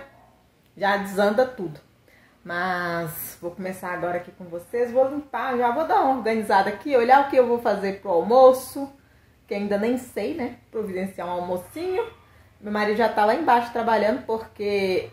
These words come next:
ele tem serviço pra entregar, né? Quando ele tem serviço pra entregar, ele gosta de ficar, fazer, né? Até entregar. Então, ó o barulho dele lá. Aí eu vou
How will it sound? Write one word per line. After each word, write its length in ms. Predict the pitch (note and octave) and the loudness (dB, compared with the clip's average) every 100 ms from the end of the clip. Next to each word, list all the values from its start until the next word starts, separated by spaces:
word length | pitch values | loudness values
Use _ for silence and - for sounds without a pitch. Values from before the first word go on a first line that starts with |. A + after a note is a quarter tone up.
| - | -8
ele 760 | F#3 G3 G#3+ G#3+ G3+ F3+ D#3 - | -8 -6 -4 -4 -4 -4 -6 -10
tem 140 | - F3 | -16 -12
serviço 360 | E3+ E3 E3 - | -8 -6 -8 -10
pra 100 | E3 | -16
entregar, 420 | D#3 E3 E3+ C#4 | -12 -10 -6 -6
né? 160 | B3+ B3+ | -6 -8
Quando 140 | A3 | -8
ele 120 | G#3+ | -8
tem 120 | G#3+ | -8
serviço 380 | G3+ F#3+ F#3 F#3 | -12 -10 -12 -12
pra 100 | F#3 | -14
entregar, 580 | F3 - D#3+ G3+ G#3+ - _ - | -16 -12 -8 -6 -6 -10 _ -18
ele 380 | F#3 F#3+ G3 - _ _ _ _ _ _ - | -14 -10 -12 -12 _ _ _ _ _ _ -12
gosta 320 | E3 E3+ E3+ | -10 -10 -16
de 80 | E3 | -20
ficar, 640 | - _ F3 F3 F3 - _ _ _ | -20 _ -8 -6 -8 -12 _ _ _
fazer, 380 | - G#3 G#3 D#3 | -4 -4 -2 -4
né? 180 | E3 G#3+ | -2 -6
Até 120 | F#3 | -8
entregar. 640 | F#3+ G3 A3+ A3 D#3 - - _ - _ _ _ - | -10 -8 -6 -4 -4 -6 -20 _ -20 _ _ _ -12
Então, 880 | G3 G3 - F3 G3 A3 A#3+ F3 D3+ _ _ _ _ _ _ _ _ _ | -10 -10 -10 -4 -2 -2 -4 -6 -8 _ _ _ _ _ _ _ _ _
ó 60 | E3+ | -12
o 40 | |
barulho 320 | D#3+ E3+ D#3 D#3 | -6 -4 -4 -6
dele 300 | D3+ D3+ D3+ | -10 -16 -16
lá. 80 | D3+ _ _ _ _ _ _ | -20 _ _ _ _ _ _
Aí 220 | - F3 | -8 -4
eu 100 | G#3+ | -2
vou 720 | G3+ G#3 G3+ G3+ F#3+ F3+ - | -2 0 2 4 4 2 0